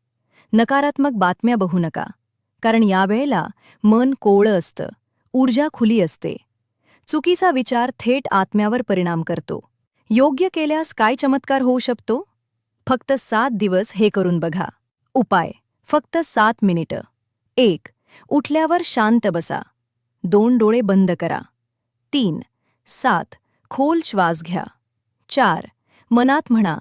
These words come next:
"जे माझ्यासाठी नाही, ते मला सोडून जावो." पाच, देवाचं नाव घ्या. बस, अनेकांना झालेले चमत्कार,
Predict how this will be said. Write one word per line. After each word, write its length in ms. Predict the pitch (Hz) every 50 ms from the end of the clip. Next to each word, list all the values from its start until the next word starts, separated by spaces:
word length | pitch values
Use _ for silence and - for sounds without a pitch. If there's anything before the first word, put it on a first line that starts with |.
| 226 _ _ _ _ _ _ _ - 208
"जे 140 | 185 254 269
माझ्यासाठी 640 | 233 202 190 185 180 208 240 - 262 254 - 247 254
नाही, 460 | 220 196 196 226 233 220 175 143 - _ _ _ -
ते 60 | 214
मला 240 | 214 208 190 190 208
सोडून 380 | 214 - 220 185 180 190 202 196
जावो." 340 | 160 175 160 151 - - - _ _ _ _ _ _ _ _ _ _ _ _ -
पाच, 400 | 233 196 175 - - - - _ _ _ _ _ _ _ -
देवाचं 540 | 196 170 226 226 226 247 269 - - 294 269
नाव 220 | 214 180 175 175 175
घ्या. 240 | 156 170 180 - - - _ _ _ _ _ _ _ _ _ -
बस, 460 | 175 202 190 156 156 - - - - _ _ _ _ _ _ -
अनेकांना 520 | 247 269 320 359 - 349 349 330 330 359 339 220
झालेले 380 | 214 214 214 226 233 247 262
चमत्कार, 600 | - - 202 190 196 190 - - 226 190 165 -